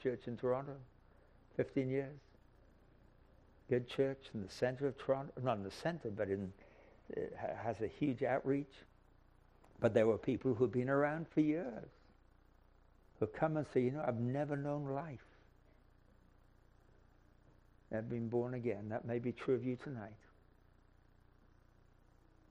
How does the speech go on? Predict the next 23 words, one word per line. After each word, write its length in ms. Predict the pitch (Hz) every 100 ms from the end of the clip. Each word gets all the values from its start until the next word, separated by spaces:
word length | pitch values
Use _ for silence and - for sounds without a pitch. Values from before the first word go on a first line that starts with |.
| -
Maybe 280 | 113 123
God 260 | 123 127 127
has 120 | 123
brought 320 | - 147 143
you 100 | 143 120
here 160 | 139 117
tonight 300 | 120 120 104 - - -
because 260 | - 113 -
you 120 | 117
need 340 | 113 123 131 139
to 1000 | - - - - - - - - - -
be 100 | 117
born 380 | 110 123 123 127
again. 420 | 117 113 113 107 104 98 - - - - - - _ - - - - - - - - -
To 40 | 123
know 280 | 123 135
that 140 | 135 120
because 340 | 127 - 139 127 -
Jesus 380 | 143 139 131 120
Christ 340 | - 143 135 - -
died 340 | 135 139 139 139
and 100 | 123 -
satisfied 640 | 147 143 135 - - 139